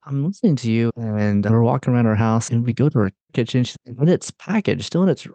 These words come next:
still wrapped up, is another monstrance, like, bigger. And, and it's a monstrance of Our Lady of <laughs> Guadalupe.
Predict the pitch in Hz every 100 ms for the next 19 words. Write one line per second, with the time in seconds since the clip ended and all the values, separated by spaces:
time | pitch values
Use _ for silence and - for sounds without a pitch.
0 | _ - 185 175 139 131 147 - - -
1 | - 113 110 - _ 123 123 117 139 160
2 | 98 69 - 107 123 - - - 107 104
3 | 113 131 151 104 101 123 _ _ _ _
4 | _ _ - 117 113 110 127 135 127 -
5 | _ _ 123 117 113 131 147 147 127 131
6 | 117 101 107 107 113 131 131 156 143 95
7 | 104